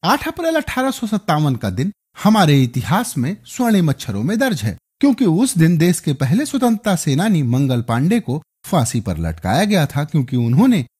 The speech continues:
गाय की चर्बी वाले कारतूसों को अपने दांतों से खोलने से इनकार कर दिया था।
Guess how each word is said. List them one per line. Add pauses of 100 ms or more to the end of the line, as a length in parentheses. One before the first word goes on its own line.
(120)
गाय
की
चर्बी
वाले
कारतूसों
को
अपने
दांतों
से
खोलने
से (100)
इनकार
कर
दिया
था।